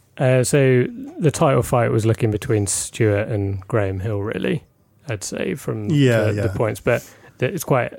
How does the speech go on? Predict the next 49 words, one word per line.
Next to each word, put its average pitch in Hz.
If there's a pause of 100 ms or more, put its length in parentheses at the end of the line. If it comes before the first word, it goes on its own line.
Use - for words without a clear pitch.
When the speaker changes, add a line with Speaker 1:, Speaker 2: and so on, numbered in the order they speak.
(340)
Speaker 1:
it's -
Speaker 2:
It's 170
Speaker 1:
kind 127
of 107
Speaker 2:
hard. -
Speaker 1:
classic -
awkward 107
point 110
system -
of 101
the 107
era 101
where 101
they 104
only 104
take 113
certain 110
results. 104
Is 135
that 147
right? 120
Speaker 2:
Yeah, 101
Speaker 1:
Yeah. -
Speaker 2:
yeah. 104 (160)
And 98 (420)
drivers 98 (180)
don't 98
always 95
do 101
every 98
race 98
'cause -
their 98
teams 95 (100)
can't -
be 104
bothered 98
to 117
do 98
certain 104
races 98
and 101
things 104
like 101
that. 98
So 110
it's 104
kind 113
of 101